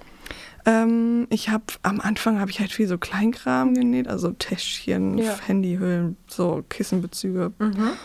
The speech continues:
Speaker 1: Und dann
Speaker 2: Kann
Speaker 1: hab
Speaker 2: man
Speaker 1: ich
Speaker 2: ja auch gut nähen.
Speaker 1: Ja, ja, das
Speaker 2: Relativ
Speaker 1: ist machbar.
Speaker 2: gerade Linie, wo du
Speaker 1: <laughs>
Speaker 2: lang musst. <laughs>
Speaker 1: Und dann hab ich aber auch irgendwann angefangen, Klamotten zu nähen.
Speaker 2: Cool.
Speaker 1: Ja, also so, vor allem so Sommersachen
Speaker 2: Ja.
Speaker 1: einfach oder so ein Morgenmantel, alles, worauf ich halt
Speaker 2: Cool.
Speaker 1: Lust hab. Das ist immer so,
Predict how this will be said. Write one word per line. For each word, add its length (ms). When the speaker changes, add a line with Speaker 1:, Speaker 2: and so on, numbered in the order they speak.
Speaker 1:
Und 320
dann 140
Speaker 2:
Kann 80
Speaker 1:
hab 80
Speaker 2:
man 80
Speaker 1:
ich 40
Speaker 2:
ja 80
auch 140
gut 200
nähen. 200
Speaker 1:
Ja, 180
ja, 200
das 180
Speaker 2:
Relativ 360
Speaker 1:
ist 60
machbar. 380
Speaker 2:
gerade 140
Linie, 260
wo 120
du 0
Speaker 1:
<laughs> 140
Speaker 2:
lang 260
musst. 460
<laughs> 240
Speaker 1:
Und 80
dann 160
hab 80
ich 120
aber 100
auch 80
irgendwann 320
angefangen, 380
Klamotten 360
zu 160
nähen. 520
Speaker 2:
Cool. 380
Speaker 1:
Ja, 320
also 280
so, 400
vor 220
allem 160
so 100
Sommersachen 760
Speaker 2:
Ja. 280
Speaker 1:
einfach 300
oder 300
so 60
ein 100
Morgenmantel, 760
alles, 340
worauf 300
ich 80
halt 80
Speaker 2:
Cool. 80
Speaker 1:
Lust 200
hab. 140
Das 140
ist 80
immer 160
so, 200